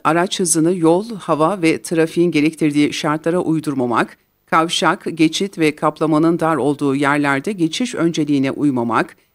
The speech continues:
şerit izleme ve değiştirme kuralına uymamak, arkadan çarpma, dönüş kurallarına uymamak, kırmızı ışık veya görevlinin dur işaretinde durmamak,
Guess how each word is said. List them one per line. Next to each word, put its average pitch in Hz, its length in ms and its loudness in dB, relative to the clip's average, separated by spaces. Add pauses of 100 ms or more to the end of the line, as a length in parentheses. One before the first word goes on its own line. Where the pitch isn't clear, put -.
(120)
şerit 190 380 2
izleme 160 580 2
ve 156 240 2
değiştirme 151 460 0
kuralına 151 500 -2
uymamak, 123 640 -2 (280)
arkadan 156 440 0
çarpma, 127 580 -2 (120)
dönüş 165 280 0
kurallarına 135 580 0
uymamak, 123 640 -2 (280)
kırmızı 175 400 2
ışık 180 400 -2
veya 147 260 4
görevlinin 147 720 2
dur 175 140 -4
işaretinde 143 840 -2
durmamak, 123 560 -2